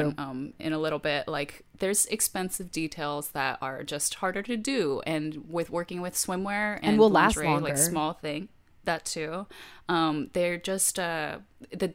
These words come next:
Speaker 1: it's smaller, like, they're smaller pieces of clothing, but
Speaker 2: Mm-hmm.
Speaker 1: there's so much, it's just that much harder to work with because it's that much smaller to do
Speaker 2: Mm-hmm.
Speaker 1: and delicate and detailed, you know?
Speaker 2: Mm-hmm.
Speaker 1: So, so I get it, but yeah, there's definitely overpriced shit that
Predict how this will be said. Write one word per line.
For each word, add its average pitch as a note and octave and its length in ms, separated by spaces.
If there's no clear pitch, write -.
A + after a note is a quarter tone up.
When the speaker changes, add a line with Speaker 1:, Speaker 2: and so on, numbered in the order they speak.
Speaker 1:
it's - 180
smaller, A3+ 540
like, - 260
they're G#3 80
smaller G#3 400
pieces G3+ 320
of F3 60
clothing, F3+ 500
but F3+ 280
Speaker 2:
Mm-hmm. F#3 120
Speaker 1:
there's E3 240
so E3+ 280
much, E3 240
it's - 180
just - 240
that D#3+ 180
much D#3 180
harder D#3 260
to C#3 100
work D3+ 320
with - 220
because D3 340
it's - 140
that - 200
much - 160
smaller C#3 360
to - 80
do F3 240
Speaker 2:
Mm-hmm. D#3 80
Speaker 1:
and D3+ 120
delicate C#3 460
and D#3+ 100
detailed, - 460
you F#3 60
know? E3+ 80
Speaker 2:
Mm-hmm. E3 100
Speaker 1:
So, D3 220
so D#4 140
I F#4+ 100
get D#4 160
it, D#4+ 280
but F3+ 280
yeah, D#3+ 260
there's E3+ 220
definitely E3+ 400
overpriced D3 580
shit B2+ 300
that C3 300